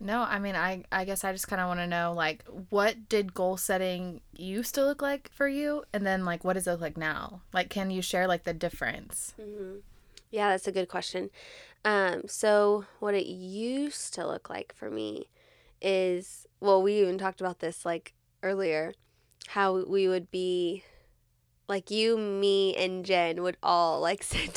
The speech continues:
Speaker 2: down on New Year's Eve and, like, write out our New Year's resolutions and what we wanted for ourselves for the whole year. And then we would, we would put it in, like, a box,
Speaker 1: Mm-hmm.
Speaker 2: a jar or whatever,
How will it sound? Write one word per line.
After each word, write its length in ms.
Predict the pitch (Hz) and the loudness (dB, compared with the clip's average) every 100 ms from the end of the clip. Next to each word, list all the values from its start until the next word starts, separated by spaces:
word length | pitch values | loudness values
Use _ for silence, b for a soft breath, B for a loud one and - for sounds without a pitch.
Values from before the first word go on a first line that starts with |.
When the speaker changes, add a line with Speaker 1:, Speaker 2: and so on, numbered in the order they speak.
| - | 2
Speaker 2:
down 220 | 269 - | 2 6
on 120 | 269 262 | 6 6
New 140 | 240 | 4
Year's 400 | 262 202 262 - | 2 2 0 -2
Eve 260 | 214 208 - 453 B B B 415 - | -2 -2 -4 -2 B B B -8 -2
and, 160 | 302 | 2
like, 220 | 302 277 - | 6 4 4
write 380 | 202 208 208 214 | 2 6 6 8
out 240 | 214 208 | 6 6
our 120 | 220 | 4
New 100 | 208 | 2
Year's 300 | 208 208 202 | 4 4 4
resolutions 920 | 202 196 190 185 190 - 170 165 175 - | 2 0 0 -2 -2 0 0 0 -2 -2
and 160 | 202 | 2
what 160 | 190 208 | 2 4
we 120 | 180 | 2
wanted 440 | 190 180 180 175 - - | 2 0 0 -2 -6 -18
for 180 | - 190 | -2 2
ourselves 440 | 175 180 185 180 - | 2 2 0 -2 -2
for 120 | 180 | -2
the 140 | 180 | -2
whole 180 | 180 175 | 0 0
year. 200 | 170 170 | 0 0
And 120 | 170 175 | -2 -2
then 100 | 175 | -2
we 160 | 175 | -2
would, 120 | 170 - _ - | -4 -8 _ -4
we 140 | 190 | 0
would 160 | 175 170 | 0 -2
put 160 | - 190 | -4 0
it 160 | 185 - | 0 -2
in, 360 | 160 165 165 - B B B | -2 -2 -4 -10 B B B
like, 140 | 190 151 | -4 -2
a 80 | |
box, 640 | 160 156 151 233 - - - | 0 2 2 0 -6 -16 -10
Speaker 1:
Mm-hmm. 380 | 208 190 196 196 214 - | -6 -4 -4 -6 -8 -4
Speaker 2:
a 100 | 185 | -4
jar 520 | 180 170 147 156 180 | 0 0 2 2 2
or 40 | 190 | 0
whatever, 400 | 202 208 220 | -2 0 -2